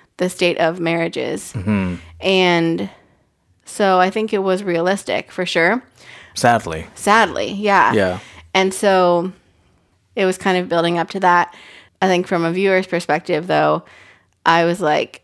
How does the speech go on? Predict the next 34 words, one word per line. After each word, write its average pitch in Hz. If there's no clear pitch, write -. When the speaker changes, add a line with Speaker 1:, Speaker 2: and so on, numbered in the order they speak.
Speaker 1:
"This 196
is 214
not 175
necessary. 160
Like, 170
they 170
don't 175
need 170
to 165
get 180
a 156
divorce." 156
Speaker 2:
Mm-hmm. 107
Speaker 1:
And 170
I 170
think 175
that 156
the 185
things 175
that 156
they 160
were 156
dealing 196
with 175
and 175
going 170
through, 165
um, 156
to 190
me, 214
all 165
seemed, 165
like, 143
solvable, 156